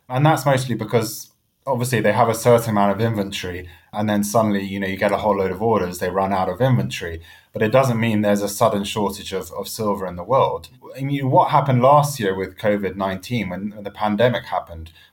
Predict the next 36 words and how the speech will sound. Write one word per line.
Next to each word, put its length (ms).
was 260
very 220
interesting. 600
Logistics 720
was 120
interrupted, 840
and 180
you 120
couldn't 220
fly 300
silver 440
or 120
gold 300
around 240
the 60
world. 440
Then 180
we 80
did 240
see 400
shortages 600
emerge 500
because 300
the 100
whole 300
world's 440
sort 240
of 280
logistics 580
systems 400
had 140
ground 280
to 100
a 60
halt. 360
But 300